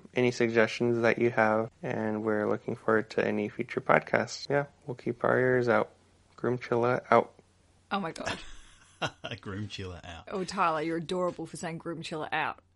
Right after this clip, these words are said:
Speaker 3: And there are gonna be plenty more podcasts.
Speaker 2: Yes, there will be.
Speaker 3: Uh, that is an interesting dilemma.
Speaker 2: Yes.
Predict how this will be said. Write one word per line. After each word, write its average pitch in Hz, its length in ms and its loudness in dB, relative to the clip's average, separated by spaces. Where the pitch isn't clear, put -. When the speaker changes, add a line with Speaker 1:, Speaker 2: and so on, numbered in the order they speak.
Speaker 3:
And 87 140 -8
there 98 100 -4
are - 20 -4
gonna 95 140 -2
be 92 80 -6
plenty 104 200 -4
more 98 120 -2
podcasts. 85 640 -12
Speaker 2:
Yes, - 380 0
there 185 140 -2
will 180 100 -2
be. - 240 -10
Speaker 3:
Uh, 113 500 -2
that 196 220 -6
is 131 160 -6
an 98 120 -6
interesting 90 960 -10
dilemma. 92 480 -10
Speaker 2:
Yes. - 420 -6